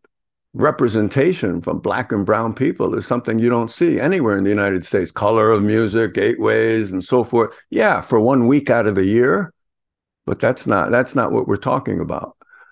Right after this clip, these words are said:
Uh, or I guess in London, maybe Chineke is the only one that you could say where you have just primarily local talent comprising an orchestra. But, uh, so diversity is one thing.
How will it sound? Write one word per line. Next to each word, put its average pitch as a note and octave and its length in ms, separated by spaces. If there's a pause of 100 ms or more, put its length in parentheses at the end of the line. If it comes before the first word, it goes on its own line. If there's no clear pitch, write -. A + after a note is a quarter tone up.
(220)
Uh, E2 320
or G2+ 400
I A2 100
guess E3 220
in C#3+ 140
London, B2 460
maybe F2+ 320
Chineke A2 560
is F2 100
the F#2+ 140
only G2 280
one G#2+ 340
that - 260
you F2+ 80
could - 180
say - 380 (680)
where F#2+ 180
you F#2 140
have F#2+ 220
just - 340 (200)
primarily G#2+ 540
local A2 400
talent B2+ 640 (300)
comprising F#2 680
an F2 80
orchestra. G2+ 600 (560)
But, F#2+ 260
uh, F2 320
so B2+ 200
diversity F3 560
is A#2+ 120
one B2+ 240
thing. - 320